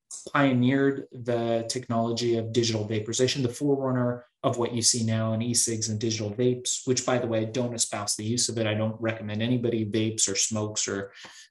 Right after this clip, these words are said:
does anything like that. You certainly talk to your doctor before you do anything like that.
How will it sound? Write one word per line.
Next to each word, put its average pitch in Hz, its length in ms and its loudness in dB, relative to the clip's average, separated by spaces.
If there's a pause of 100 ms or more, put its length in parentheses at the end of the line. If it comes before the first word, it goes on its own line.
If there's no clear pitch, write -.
does 113 180 2
anything 120 440 2
like 101 260 -6
that. 107 360 -6
You 117 100 -2
certainly 113 420 2
talk 110 240 -6
to 107 100 -6
your 98 60 -4
doctor 98 320 -4
before 101 320 -8
you 98 260 -2
do 107 300 -2
anything 110 400 -2
like 95 220 -14
that. 101 220 -12